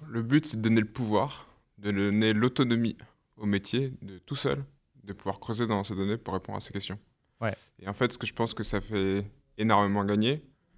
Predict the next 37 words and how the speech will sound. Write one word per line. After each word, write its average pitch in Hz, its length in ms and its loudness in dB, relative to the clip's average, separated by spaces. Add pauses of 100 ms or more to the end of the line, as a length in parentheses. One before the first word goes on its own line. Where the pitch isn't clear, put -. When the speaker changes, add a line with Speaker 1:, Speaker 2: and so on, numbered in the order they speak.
(160)
Speaker 1:
en 110 100 2
plus 135 300 0
de, 107 480 4
d'éviter 110 300 0
un 110 60 4
goulot 113 200 2
d'étranglement 107 480 2
d'une 101 160 -2
équipe 98 180 -10
centrale 107 320 -4
qui - 100 -8
répondra 98 280 -4
à 95 40 -4
toutes - 140 -14
les - 60 -8
questions 101 220 -6
data, 104 220 -2
ce 139 80 -8
que - 80 -16
ça 107 80 -12
fait 98 120 -2
énormément 104 320 4
gagner, 104 240 0
c'est - 160 -10
que, - 100 -14
en - 1200 -14
fait, 139 100 -6
les 117 80 6
questions 143 400 2
qu'on 110 220 -4
se - 80 -8
pose 139 220 4
sur 127 100 0
les 110 80 6
données, 117 360 4
elles 110 140 2
viennent 131 260 2